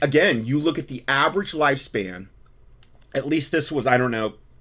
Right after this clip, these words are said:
ten years ago or whatever on the stats that I had cited before, the average lifespan of the, um, of a, a gay guy is thirty-nine years old.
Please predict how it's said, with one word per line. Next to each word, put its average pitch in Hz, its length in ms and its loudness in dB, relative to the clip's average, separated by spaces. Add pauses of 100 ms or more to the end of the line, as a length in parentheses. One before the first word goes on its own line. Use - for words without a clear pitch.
(380)
ten 143 240 -2
years 135 240 -2
ago 117 140 -2
or 107 120 0
whatever 107 300 0
on 107 80 -2
the 104 80 -6
stats 127 460 -4
that 104 100 -2
I 95 160 -6
had 90 140 -14 (840)
cited 113 460 -2
before, 90 460 -12 (400)
the - 180 -6
average 165 340 0
lifespan 117 600 -2 (720)
of 127 300 4
the, 120 320 -4
um, 107 480 -6 (760)
of 110 220 -6
a, 101 200 -8
a 107 120 -8
gay 135 260 2
guy 98 320 -10 (480)
is - 140 -8
thirty-nine 143 520 0
years 123 220 -4
old. 196 240 -2